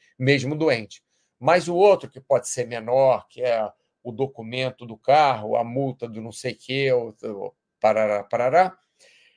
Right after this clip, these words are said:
esse aí a gente pode deixar passar, né? Então, temos que analisar qual tipo de problema e qual a urgência desse problema. Aqui, voltando, é, o pessoal hoje não quer falar nada.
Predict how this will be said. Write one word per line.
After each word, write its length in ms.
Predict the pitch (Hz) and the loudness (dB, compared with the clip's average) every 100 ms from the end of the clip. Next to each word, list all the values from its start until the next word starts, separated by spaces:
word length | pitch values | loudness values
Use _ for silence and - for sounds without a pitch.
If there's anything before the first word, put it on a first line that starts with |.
| _ | _
esse 300 | - 156 - | -4 -2 2
aí 200 | 156 151 | 2 4
a 60 | 160 | 2
gente 240 | 151 156 | 2 -8
pode 260 | - 151 147 | 2 4 4
deixar 280 | 147 135 147 | -4 -2 -2
passar, 440 | - 139 120 104 _ _ _ _ _ - | -2 -6 -6 -10 _ _ _ _ _ -18
né? 260 | 101 107 - | -16 -16 -18
Então, 320 | 110 - 107 | -14 -12 -12
temos 340 | 113 110 110 | -10 -12 -12
que 280 | - 117 113 _ _ | -16 -16 -16 _ _
analisar 840 | - 113 120 127 107 101 107 110 _ _ _ _ _ _ - | -10 -6 -4 -6 -4 -2 -2 -6 _ _ _ _ _ _ 6
qual 240 | 143 135 | 8 8
tipo 220 | 120 110 | 2 -14
de 80 | 113 | -14
problema 720 | 110 135 110 123 139 143 143 _ _ _ _ _ _ | -4 -4 0 0 0 -4 -14 _ _ _ _ _ _
e 100 | - | -16
qual 320 | 107 135 131 135 | -2 8 8 8
a 160 | 135 185 | 4 -2
urgência 840 | 143 120 131 131 131 - 113 123 _ | -4 -4 -4 -4 -4 -10 -14 -18 _
desse 320 | 110 120 - - | -10 -10 -10 -10
problema. 520 | 117 101 98 - _ _ _ _ _ _ _ _ _ _ _ _ _ _ _ _ - | -12 -10 -16 -18 _ _ _ _ _ _ _ _ _ _ _ _ _ _ _ _ -12
Aqui, 680 | 107 - 139 151 156 160 156 | -12 -8 -2 2 4 2 2
voltando, 640 | 131 127 - 143 151 127 | 0 -2 2 2 2 -4
é, 100 | 117 | -6
o 40 | 107 | -6
pessoal 420 | 123 - 127 123 | -8 -2 0 2
hoje 220 | 139 123 | -2 -4
não 120 | 131 | -10
quer 360 | 135 127 113 92 | -6 -4 -4 -6
falar 320 | - 123 110 | -6 -4 -4
nada. 440 | 101 90 - - | -8 -16 -18 -20